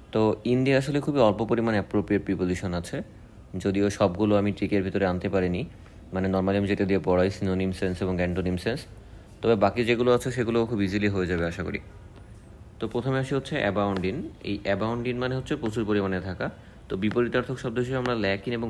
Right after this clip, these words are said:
want in দিতে পারি। ওকে, তারপরে attired in, dressed in মানে হচ্ছে পরিহিত। তারপরে হচ্ছে নিমগ্ন অর্থে আমরা দিতে পারি হচ্ছে in, যেমন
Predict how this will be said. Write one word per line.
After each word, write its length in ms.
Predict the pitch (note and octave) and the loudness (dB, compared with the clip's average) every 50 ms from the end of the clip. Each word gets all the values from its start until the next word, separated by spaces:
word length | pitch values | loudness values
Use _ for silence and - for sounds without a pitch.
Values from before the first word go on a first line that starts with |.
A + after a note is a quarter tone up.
| G2 F2+ | -2 -2
want 240 | E2+ E2+ E2+ - F2+ | -2 -4 -4 -4 -4
in 60 | F2+ F2+ | -4 -4
দিতে 180 | E2+ E2 E2 E2 | -4 -4 -6 -6
পারি। 160 | - C#2 - - - - - - | -8 -8 -8 -10 -12 -16 -16 -16
ওকে, 200 | E2+ - - F3 - - - - - - - - - - - - - - - | -16 -12 -10 -12 -12 -12 -16 -20 -20 -20 -20 -20 -20 -20 -20 -20 -20 -6 -2
তারপরে 440 | G#2+ A2 G#2+ - A#2+ A#2+ - - G2 | -2 -2 0 0 0 0 0 0 -2
attired 300 | G2 - A2+ A2+ A#2 A2+ B2+ | 0 0 2 2 2 0 -2
in, 60 | B2 A2+ F#2+ | -4 -2 -2
dressed 300 | F#2+ F#2+ - - - G#2+ G#2+ | -2 -2 -4 -4 -4 -4 -4
in 100 | C#3 G3+ - - - - - - - - - - - - - | -4 -4 -8 -10 -14 -16 -16 -16 -18 -20 -20 -20 -20 -8 -4
মানে 220 | G2 G#2 G#2 A2 | 0 0 2 2
হচ্ছে 320 | A#2 A#2 A2+ - - - G2+ - - | 2 0 -2 -2 -4 -4 -4 -2 0
পরিহিত। 400 | B2 A2 G#2 G2 F2+ E2+ - - - - - - - - - - - - - - - - - - - - - - - - - - - - - - - - - - | 2 4 4 4 2 0 -2 -6 -10 -10 -14 -20 -20 -20 -20 -20 -20 -20 -20 -20 -20 -20 -20 -20 -20 -20 -20 -20 -20 -20 -20 -20 -20 -20 -20 -20 -20 -20 -12 -6
তারপরে 380 | - G2 G2+ G2+ - A#2+ B2+ C3 | -4 -4 -2 -2 -2 -2 -2 -2
হচ্ছে 220 | B2+ - - C#3 | -4 -4 -2 0
নিমগ্ন 460 | A#2 A2 G#2+ A2 A2+ A2 A2+ - B2 | 0 2 2 2 0 -2 -2 -2 -2
অর্থে 260 | B2 B2 A#2 - - C3 | -2 -2 -4 -6 -6 -4
আমরা 160 | A#2 A#2 A2+ | -4 -2 -2
দিতে 260 | G#2+ A2 F#2+ - G#2 | -2 -2 0 0 2
পারি 200 | G2 G#2 F#2+ G2 | 2 2 2 2
হচ্ছে 480 | G2 G2+ - - - G2+ - F2+ F#2 A2 | 0 -2 -2 -2 -2 -2 -2 -2 -2 -4
in, 340 | D3+ F#3 - - - - | -4 -6 -8 -10 -10 -6
যেমন 180 | F#2 G2 F#2+ | -4 -2 -2